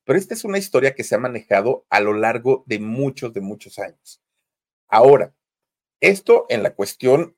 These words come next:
afectiva, en la cuestión romántica, porque fíjense que hay otra historia referente al, al fallecimiento de doña Pina Pellicer, que también sonó muchísimo, muchísimo en aquellos años.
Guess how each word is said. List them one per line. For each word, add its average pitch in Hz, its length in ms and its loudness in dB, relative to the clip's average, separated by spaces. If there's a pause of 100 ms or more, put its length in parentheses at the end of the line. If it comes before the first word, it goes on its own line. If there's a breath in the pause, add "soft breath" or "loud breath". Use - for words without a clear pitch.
afectiva, 127 760 -2
en 98 140 -6
la 85 120 -2
cuestión 113 360 -6
romántica, 151 680 -6 (380)
porque 127 280 -4
fíjense 196 400 -10
que 147 100 0
hay 156 120 0
otra 151 220 -4
historia 110 640 -4
referente 104 720 -6
al, 95 340 -8
al - 160 -8
fallecimiento 98 840 -8 (260 loud breath)
de 98 100 -6
doña 95 240 -6
Pina 113 300 -8
Pellicer, 101 600 -8 (280)
que 135 120 -2
también 143 560 -2
sonó 151 340 -2
muchísimo, 156 880 -6
muchísimo 123 720 -6
en 95 160 -10
aquellos 95 420 -10
años. 123 440 -4